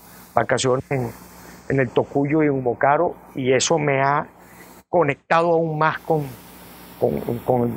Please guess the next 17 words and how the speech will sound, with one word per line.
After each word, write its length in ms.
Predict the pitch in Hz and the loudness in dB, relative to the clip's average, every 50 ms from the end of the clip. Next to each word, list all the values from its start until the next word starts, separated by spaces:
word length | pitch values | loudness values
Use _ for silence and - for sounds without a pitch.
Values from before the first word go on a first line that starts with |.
| - - | -2 0
con 140 | - 127 131 | 0 0 0
mi 80 | 123 | -2
país, 300 | - - 127 139 180 185 | -2 0 0 2 2 2
el 140 | 185 147 123 | 0 0 0
compromiso 580 | - 147 131 - 135 131 127 135 127 - 170 156 | -2 -4 -2 0 -2 -2 0 -2 -2 0 0 0
de 80 | 143 | 0
que 120 | - 131 120 | 0 -4 -4
soy 280 | - 170 180 220 240 | -2 0 2 2 2
de 60 | 247 | 2
aquí, 280 | - - 196 208 233 226 - - - - - - - - - - - - | 0 0 -2 -2 -2 -4 -8 -16 -20 -20 -20 -20 -20 -20 -20 -14 -4 -4
aquí 300 | 123 - - - 175 185 | -4 -4 0 -2 0 2
nací, 300 | 220 208 - - 190 185 | 2 0 0 0 0 0
aquí 200 | 165 - 185 160 | 0 0 -4 -2
crecí, 320 | - - 185 - 180 180 | 0 0 0 2 2 2
aquí 200 | 175 - - 170 | 2 2 0 0
me 120 | 165 190 | 0 0
formé, 380 | 180 - 175 156 180 214 233 | 0 0 0 2 2 0 0